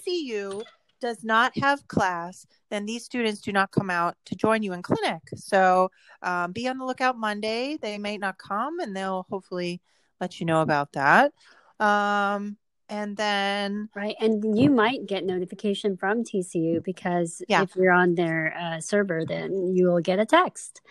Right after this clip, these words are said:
Speaker 1: Yeah.
Speaker 2: saying winter advisory, weather,
Speaker 1: Yeah.
Speaker 2: inclement weather. So,
Speaker 1: Exactly.
Speaker 2: yeah, just, uh, follow suit. And it's not your students, like, bumming around. They just can't come.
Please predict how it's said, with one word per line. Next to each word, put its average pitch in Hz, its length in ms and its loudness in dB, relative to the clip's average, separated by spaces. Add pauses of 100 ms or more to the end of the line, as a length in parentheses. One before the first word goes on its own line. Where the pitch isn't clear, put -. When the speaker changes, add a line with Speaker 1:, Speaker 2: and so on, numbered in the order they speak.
Speaker 1:
Yeah. 180 340 4
Speaker 2:
saying 202 260 8
winter 190 420 0
advisory, 185 920 -2
weather, 160 200 -4
Speaker 1:
Yeah. 165 260 4 (400)
Speaker 2:
inclement 170 500 -4 (140)
weather. 170 260 -2
So, 165 340 0
Speaker 1:
Exactly. 196 460 0
Speaker 2:
yeah, 185 140 6 (200)
just, - 440 -4
uh, 180 400 4
follow 170 480 -2
suit. 185 440 0
And 180 300 2
it's 180 180 -4
not 180 200 0
your 185 100 0
students, 175 640 0
like, 170 340 -4
bumming 170 440 4
around. 214 460 2
They 185 100 6
just 202 220 -6
can't 190 200 0
come. 160 280 -4